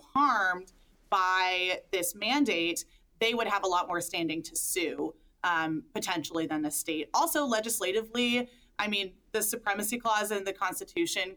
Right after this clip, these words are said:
kind of, um, ties the state's hand a little bit, because this would clearly fall under the federal government's law takes precedent over state law,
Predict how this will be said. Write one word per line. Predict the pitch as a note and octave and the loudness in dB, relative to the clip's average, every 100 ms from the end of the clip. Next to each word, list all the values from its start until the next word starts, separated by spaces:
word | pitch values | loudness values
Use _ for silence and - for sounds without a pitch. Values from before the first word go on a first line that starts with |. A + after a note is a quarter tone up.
| - | -6
kind | F3+ F3+ | -4 -2
of, | F3+ F3 - _ _ _ - | 0 -2 -4 _ _ _ 0
um, | F3+ E3+ | 2 2
ties | D#3+ - F#3 F3+ F3+ F3+ E3+ | 0 -2 0 2 2 2 0
the | F3 | -2
state's | - F3+ F3 | 0 0 -2
hand | - E3 E3 | -2 -2 -2
a | G#3+ | 0
little | A#3+ C4+ | 0 0
bit, | C#4 D#4 D#4+ | 2 0 0
because | G3+ G3+ | -4 -2
this | F#3+ F#3+ - | -2 -4 -4
would | F#3+ | -6
clearly | - F#3+ F#3 F3+ F3 E3+ - - - - | -4 -2 0 2 2 0 -2 -12 -20 -2
fall | F#3+ F3+ | 2 2
under | E3+ F3+ F3 E3+ F3 E3 - - _ _ | 0 0 0 2 2 2 -2 -8 _ _
the | G3+ F#3 F3 F3 | 0 0 0 -2
federal | G3 F#3 F#3 | -2 0 0
government's | F#3+ F3+ F3+ E3+ - - | 0 0 0 -4 -6 -4
law | F3 F3 E3+ E3+ | 0 2 2 0
takes | - F3 - | -4 -8 -4
precedent | F3 E3+ F3 E3 | -4 -4 -4 -4
over | E3+ E3 | -4 -4
state | E3 - A#3 | -4 -2 0
law, | G#3+ G#3 G3 | 2 2 2